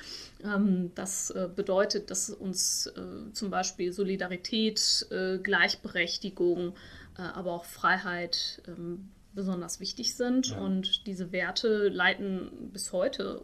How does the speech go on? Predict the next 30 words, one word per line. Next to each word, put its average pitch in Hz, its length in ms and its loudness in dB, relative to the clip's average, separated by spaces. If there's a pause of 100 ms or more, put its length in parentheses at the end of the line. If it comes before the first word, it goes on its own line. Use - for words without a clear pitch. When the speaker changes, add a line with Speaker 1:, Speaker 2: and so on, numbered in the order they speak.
(160)
Speaker 1:
all 202 200 6
unser 196 320 -2
Handeln. 233 560 8
Also 185 460 -2 (360)
wir 185 160 -4
wollen, 185 260 4
dass 190 160 2
Menschen 202 600 6
miteinander 208 1000 0
solidarisch, 202 1000 6
äh, - 380 -4 (200)
umgehen 240 680 8 (360)
und, 196 640 0
ähm, 185 600 -4
glauben, 196 320 4
dass 190 300 0
wir 185 180 -4
damit, 190 680 -2 (160)
ähm, 208 500 -6 (180)
am 208 160 2
Ende 220 240 4
vielleicht 214 320 -4
auch - 140 -10
ein 220 100 10
bisschen 330 300 6
eine 302 80 6
bessere 277 380 4
Welt 233 220 4
hinbekommen. 190 600 -4
Speaker 2:
Ja, - 40 -8